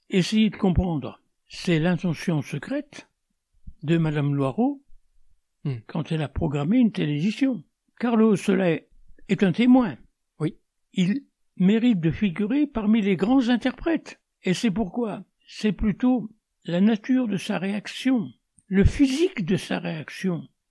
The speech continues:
Speaker 1: le vécu de sa réaction qui m'intéresse ici. Car en effet, on ne peut pas être indifférent à la façon dont un homme de cette classe, un homme de cette culture,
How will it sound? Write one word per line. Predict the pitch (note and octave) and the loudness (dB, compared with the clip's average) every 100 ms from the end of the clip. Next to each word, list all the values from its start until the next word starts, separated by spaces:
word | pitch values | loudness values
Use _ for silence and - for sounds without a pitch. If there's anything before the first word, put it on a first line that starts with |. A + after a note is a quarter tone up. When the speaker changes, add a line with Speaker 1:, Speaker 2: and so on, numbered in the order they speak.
| _ | _
Speaker 1:
le | F3 F3 | 2 4
vécu | F#3+ C4 C4 C4+ | 4 2 6 6
de | G3 | 6
sa | - G3 | -2 -2
réaction | G3 D#3+ - - G3 C#3 A2+ - _ - | -2 -4 -8 -8 -6 -6 -10 -20 _ -2
qui | G3+ | 0
m'intéresse | F#3 F3+ - G3 F3+ - | 2 -2 -2 0 -2 -2
ici. | D#3+ - - B2 _ _ _ - | -8 -8 -8 -10 _ _ _ -6
Car | A3+ G3 | 0 4
en | F#3 | 4
effet, | F3+ - B3+ E3+ _ _ _ - | 6 4 2 -2 _ _ _ 0
on | F3 | 4
ne | F3 | 6
peut | D#3 G3 | 4 2
pas | D3+ G3 C3+ - _ _ _ | 2 0 0 -4 _ _ _
être | - F3+ - | 0 0 2
indifférent | D#3+ D3+ C3 F#3+ A#3+ C#4+ A3+ - _ _ _ _ _ _ | 2 2 0 -2 0 0 -2 -8 _ _ _ _ _ _
à | - | -4
la | E3 D3+ | 0 2
façon | E3 - - B3 C#4 C#4+ _ _ | 0 0 2 2 2 -2 _ _
dont | D3+ D#3 G3 F#3 - _ _ _ _ _ - | -10 -2 0 -2 -8 _ _ _ _ _ -2
un | F3+ F#3+ | 4 4
homme | G#3 E3+ | 4 2
de | D3+ | 0
cette | - D#3 | -4 -8
classe, | - F3+ B3+ D4 - C#3+ - _ - | -4 -2 -2 -8 -14 -16 -18 _ -4
un | F3 F#3 | 2 4
homme | F#3+ | 4
de | F3 | 0
cette | C#3+ G3 D3+ | -2 -4 -6
culture, | - G3 D3 A3 A#3+ D4 C4+ | 0 0 2 2 4 2 -2